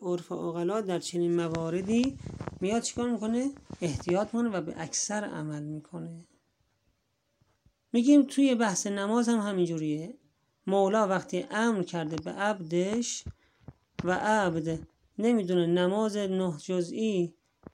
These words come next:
نماز بدون استعاذه بر او واجب است یا نماز با استعاذه، درست شد؟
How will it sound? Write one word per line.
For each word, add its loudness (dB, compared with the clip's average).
نماز 2
بدون 0
استعاذه -4
بر 0
او -2
واجب -2
است -10
یا 0
نماز 0
با 0
استعاذه، -4
درست -4
شد؟ -2